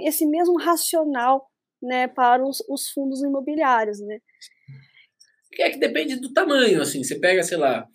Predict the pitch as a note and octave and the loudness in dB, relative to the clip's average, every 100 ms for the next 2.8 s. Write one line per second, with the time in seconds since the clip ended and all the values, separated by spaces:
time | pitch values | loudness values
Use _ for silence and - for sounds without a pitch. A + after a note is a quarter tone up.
0 | _ _ _ - C#3+ D#3+ E3 D3 - F#3 | _ _ _ -8 -4 -2 0 2 0 0
1 | G#3 - C#3 C3 B2 - C3 - C#3+ E3+ | -2 -2 -4 -4 -6 -8 -12 -6 -4 -2
2 | E3+ E3 E3 D#3+ C#3+ C3+ A2+ - | -4 -6 -6 -4 -6 -6 -8 -12